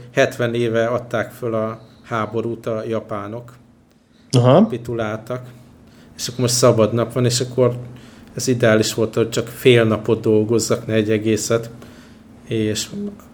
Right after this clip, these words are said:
Speaker 1: azóta egy jó pár órát játszottam, de volt egy ilyen, mit tudom én, hétvégén este az előző körben.
Speaker 2: Aha, és akkor ilyenkor így inkább ide nyúlsz, nem,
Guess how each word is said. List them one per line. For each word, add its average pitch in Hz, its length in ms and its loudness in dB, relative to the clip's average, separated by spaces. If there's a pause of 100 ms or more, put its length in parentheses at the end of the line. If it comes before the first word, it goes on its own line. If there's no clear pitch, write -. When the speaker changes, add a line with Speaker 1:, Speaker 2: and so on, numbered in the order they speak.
(140)
Speaker 1:
azóta 120 340 -8
egy 110 60 -2
jó 113 120 0
pár 107 260 -2
órát 110 340 2
játszottam, 120 540 -4
de 123 80 2
volt 113 360 2
egy 107 160 -8
ilyen, 110 120 -2
mit 107 140 -4
tudom 110 220 -12
én, 113 60 -12
hétvégén 120 640 4
este 110 600 -2 (760)
az - 120 -14
előző 110 460 -2
körben. 110 680 -4 (1300)
Speaker 2:
Aha, 143 460 0
és 135 140 -2
akkor 160 200 2
ilyenkor 165 540 2
így 160 240 2
inkább 151 340 0
ide 139 160 2
nyúlsz, 139 380 0
nem, 135 300 -2